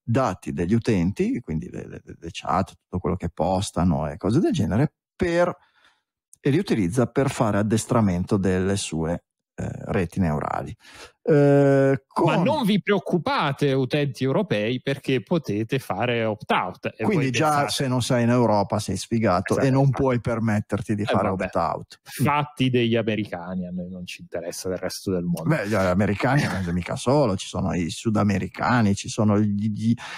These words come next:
Speaker 1: ci sono gli indonesiani, i micronesiani, ci sono gli oceanici, eh, insomma, non è solo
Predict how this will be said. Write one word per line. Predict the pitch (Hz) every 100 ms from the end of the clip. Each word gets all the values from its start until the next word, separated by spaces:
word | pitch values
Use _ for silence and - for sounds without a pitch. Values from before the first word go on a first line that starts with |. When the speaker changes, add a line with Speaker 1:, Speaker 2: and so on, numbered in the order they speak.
| -
Speaker 1:
ci | - 110
sono | 120 117
gli | 117 117
indonesiani, | 127 131 139 135 127 117 110 131 127 127
i |
micronesiani, | 139 135 143 143 139 131 117 123 135 123 120
ci | 110
sono | 120 127 123
gli | 127
oceanici, | 131 - 135 123 139 127 120 - 110 - - - _
eh, | - -
insomma, | - - - -
non | 131
è | 123
solo | - 78 73 -